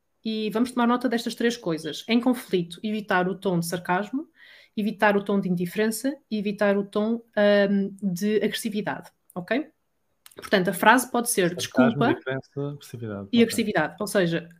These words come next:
Speaker 1: até pode ser, "Desculpa, ah, olha, peço desculpa, eh, errei, ou nisto, ou naquilo", ou, eh, "Não quero que, sei lá,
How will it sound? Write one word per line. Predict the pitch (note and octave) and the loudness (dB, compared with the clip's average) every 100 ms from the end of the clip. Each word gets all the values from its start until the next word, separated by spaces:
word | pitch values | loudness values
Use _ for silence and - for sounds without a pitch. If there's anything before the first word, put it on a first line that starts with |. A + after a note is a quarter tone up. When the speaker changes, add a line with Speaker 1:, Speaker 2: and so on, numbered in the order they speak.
| - | -10
Speaker 1:
até | - B3+ | -4 2
pode | C#4 C#4 | 2 2
ser, | F#3 F3+ - _ _ _ | -2 -4 -8 _ _ _
"Desculpa, | - - C4+ C4+ C4+ C4 C4 | -6 4 4 6 2 2 0
ah, | A3 G#3 G#3+ G#3 G#3 - | 0 2 2 0 0 -2
olha, | E3+ E3+ | -4 -2
peço | A#3 A#3 | -4 -4
desculpa, | - C4 C4 A3+ A3 G3+ G3+ - _ - | 2 2 2 0 0 -2 -6 -12 _ -18
eh, | - - A3 - _ _ _ - | -16 -16 -18 -20 _ _ _ -10
errei, | G#3+ F#3 G#3 G#3+ G#3 F#3 | -6 -2 0 2 2 0
ou | E3 | -2
nisto, | E3+ G3+ G3 | -2 -2 -4
ou | F#3+ | -10
naquilo", | F3+ G3 E3+ | -4 -2 0
ou, | D#3+ E3 - - - G3+ | -2 -8 -10 -20 -10 -2
eh, | F#3+ F#3+ | 0 0
"Não | G#3 | 0
quero | G#3+ G#3+ G#3 | 0 0 -2
que, | - A3 G#3+ G#3 G3 F#3+ F3 - | -2 0 2 0 -4 -8 -12 -16
sei | - | -18
lá, | D3+ | -18